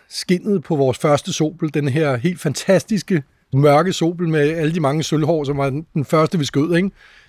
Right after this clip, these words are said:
Den kaster han ind i ovnen, efter at have givet den noget, øh, vodka. Og det er jo sådan et, et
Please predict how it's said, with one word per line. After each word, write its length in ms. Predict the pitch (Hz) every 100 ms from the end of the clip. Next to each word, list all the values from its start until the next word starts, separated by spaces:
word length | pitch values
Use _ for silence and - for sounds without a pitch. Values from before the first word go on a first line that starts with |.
| -
Den 120 | 165
kaster 340 | - 185 -
han 100 | 165
ind 140 | 156 185
i 40 |
ovnen, 420 | 147 143 208 151 - _ _ - -
efter 280 | 165 147 185
at 60 |
have 100 | 143
givet 320 | 143 156 151 160
den 120 | 165
noget, 300 | 151 139 135
øh, 240 | 131 123
vodka. 380 | 131 135 - 185 - _ _ _ _ _ _ _ _ -
Og 100 | 143
det 60 |
er 40 | 180
jo 60 |
sådan 200 | 175 190
et, 120 | 160
et 200 | 196 165